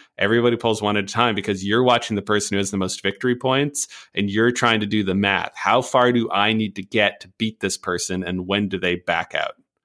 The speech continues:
So you're, like, one, so the last round is, like, really exciting and intense, and, like, it's super great. So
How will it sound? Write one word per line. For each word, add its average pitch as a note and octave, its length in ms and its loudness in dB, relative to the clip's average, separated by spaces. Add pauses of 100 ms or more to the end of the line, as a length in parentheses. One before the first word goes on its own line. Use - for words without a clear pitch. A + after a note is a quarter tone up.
(480)
So G2+ 180 0
you're, G2+ 240 4
like, G2+ 240 2
one, G#2+ 380 0
so - 160 -2
the G2+ 80 -2
last G#2 320 2
round G2 240 2
is, F#2+ 100 -4
like, E2+ 200 -2
really F#2 240 2
exciting E2+ 400 0
and D#2+ 80 -6
intense, D#2+ 500 -8
and, F2+ 100 -10
like, - 280 -8 (120)
it's - 160 -8
super E2+ 320 -4
great. E2 320 -8
So E2+ 380 -4